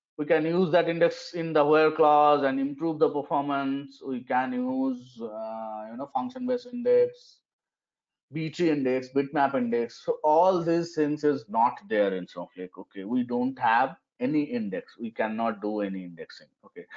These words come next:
and I am working with Snowflake for last three years in my overall twelve years of experience. I have never got the opportunity to do a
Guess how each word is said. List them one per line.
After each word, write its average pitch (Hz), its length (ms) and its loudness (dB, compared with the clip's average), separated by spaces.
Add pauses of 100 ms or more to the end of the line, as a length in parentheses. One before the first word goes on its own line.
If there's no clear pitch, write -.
(380)
and 139 220 2
I 147 420 6
am 170 220 4
working 156 380 2
with 190 180 0
Snowflake 175 400 0
for 160 140 4
last 135 400 4
three 165 200 -4 (120)
years 151 400 2 (480)
in 123 260 0
my 117 580 0 (200)
overall 123 420 4
twelve 123 320 4
years 139 240 4
of 143 100 4
experience. 160 840 -2 (680)
I 190 340 6 (100)
have 175 320 8
never 156 340 0 (140)
got 147 280 4
the 151 200 4
opportunity 160 840 -8 (100)
to 151 160 -8 (160)
do 165 260 -6
a 156 80 0